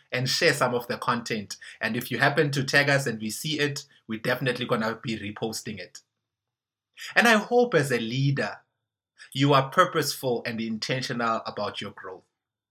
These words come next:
And this I'm saying because leadership growth doesn't happen accidentally. It needs intentional, consistent effort, one step after the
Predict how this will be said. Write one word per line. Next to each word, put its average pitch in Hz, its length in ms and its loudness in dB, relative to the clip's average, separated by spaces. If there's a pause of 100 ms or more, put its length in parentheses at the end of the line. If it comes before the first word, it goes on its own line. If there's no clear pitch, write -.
(440)
And 123 100 0
this 175 160 4
I'm 170 100 2
saying 151 400 2
because 139 380 -2
leadership 147 500 0
growth 123 400 -2 (300)
doesn't 127 240 -2
happen 123 320 0
accidentally. 104 760 -10 (600)
It 117 160 -10
needs 139 320 -2
intentional, 139 840 0
consistent 131 1000 -4 (160)
effort, - 480 -4 (400)
one 127 280 0
step 143 500 0 (220)
after 135 300 0
the - 180 -10